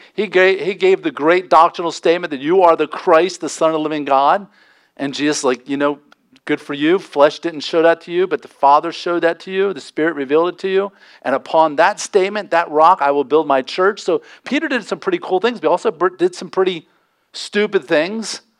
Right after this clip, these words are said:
So why he thinks he's superior to everybody else, I really don't know. I mean, James and John and all those were also an inner circle. I mean,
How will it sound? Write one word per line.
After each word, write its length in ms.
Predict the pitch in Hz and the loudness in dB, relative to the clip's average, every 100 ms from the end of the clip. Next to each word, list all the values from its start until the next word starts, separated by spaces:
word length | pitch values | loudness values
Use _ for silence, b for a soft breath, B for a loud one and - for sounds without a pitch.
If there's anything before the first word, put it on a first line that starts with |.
| _ _ _ _ _ _ | _ _ _ _ _ _
So 220 | - 190 | -6 -2
why 300 | 156 180 226 | 4 6 6
he 160 | 214 240 | 4 -2
thinks 260 | 247 233 - | -4 -4 -4
he's 140 | 226 | -6
superior 400 | - 202 - 233 | -2 -2 0 2
to 80 | 214 | 4
everybody 300 | 214 196 214 | 4 6 6
else, 180 | 208 170 | 6 4
I 60 | |
really 240 | 156 165 160 | 2 2 2
don't 200 | 143 135 | 0 2
know. 440 | 165 143 147 165 | 4 6 4 0
I 80 | 165 | -2
mean, 260 | 151 147 147 B B B - | -2 -4 -8 B B B -6
James 460 | 151 160 180 175 | 0 0 0 -4
and 140 | 165 147 | -6 2
John 360 | 160 165 180 | 6 6 4
and 180 | 151 147 | 2 -2
all 200 | 151 156 | 4 4
those 220 | 170 185 | 4 2
were 80 | 156 | 4
also 340 | 147 185 214 170 | 6 4 2 0
an 80 | |
inner 220 | 156 151 147 | 0 -2 -2
circle. 560 | - 156 156 208 220 _ _ _ _ _ _ _ _ | 0 0 2 -2 -2 _ _ _ _ _ _ _ _
I 60 | 139 | -6
mean, 360 | 147 151 131 | -4 -6 -10